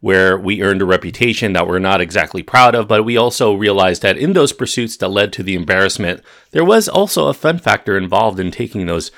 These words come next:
immature risks. Peter and Donald in this film, while seemingly polar opposites, are merely two sides of the same coin. They exhibit both sides that many men experience of externally portraying the man one thinks they should be, while also stifling that inner child inside.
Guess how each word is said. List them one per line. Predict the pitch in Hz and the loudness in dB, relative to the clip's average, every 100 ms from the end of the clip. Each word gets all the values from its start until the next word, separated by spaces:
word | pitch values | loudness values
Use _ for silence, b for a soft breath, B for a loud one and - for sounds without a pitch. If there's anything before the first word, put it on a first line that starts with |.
| b b | b b
immature | 120 123 - 104 | -2 -2 0 0
risks. | 85 101 87 - - - b b b - | 2 2 2 -4 -10 -12 b b b 0
Peter | 175 175 | 2 4
and | 123 | 2
Donald | 104 110 131 123 113 | 2 2 0 -2 -2
in | 110 | -2
this | 95 | -4
film, | - 110 117 107 b b | -2 -2 -2 -6 b b
while | 143 | 0
seemingly | 143 190 185 175 143 | 2 0 0 0 -2
polar | 123 139 139 120 | 0 0 2 2
opposites, | 104 120 139 151 - | 0 0 -2 -4 0
are | 110 123 | 0 2
merely | 185 202 147 135 _ - | 2 2 0 -6 _ -4
two | 185 | -2
sides | 165 151 156 156 | 2 2 2 0
of | 147 | -6
the | 135 | -6
same | - 151 | -4 -4
coin. | 143 147 151 90 82 | -4 -2 -2 -2 -2
They | 104 | -2
exhibit | 107 113 160 139 110 95 | -2 -2 -2 -2 -2 2
both | 139 165 | 2 2
sides | 101 87 87 - B B B _ | 0 0 -2 -10 B B B _
that | 98 101 | -6 0
many | 131 151 | 0 2
men | 147 127 | 0 -2
experience | 113 - 110 101 85 - | -4 -4 -4 -2 -4 -6
of | - 90 | -8 -8
externally | - - - 147 139 90 80 | -8 -8 -4 -2 0 -2 -4
portraying | - 101 - 107 101 | -6 -6 0 0 0
the | 98 | 0
man | 98 101 95 | 0 0 0
one | 95 92 87 b b b | 0 0 -4 b b b
thinks | - 185 - | 0 0 0
they | 110 110 | 2 2
should | - 180 156 | 4 0 0
be, | 82 76 73 b b - | -4 -6 -8 b b -4
while | 117 | 0
also | 147 151 120 | 0 0 -2
stifling | - 110 113 - 90 82 | 2 2 2 -2 -4 -2
that | 78 - | -4 -4
inner | 101 104 | -6 -6
child | - 82 85 80 | -6 -2 -2 -4
inside. | 71 - 80 82 73 | -8 -4 0 0 -2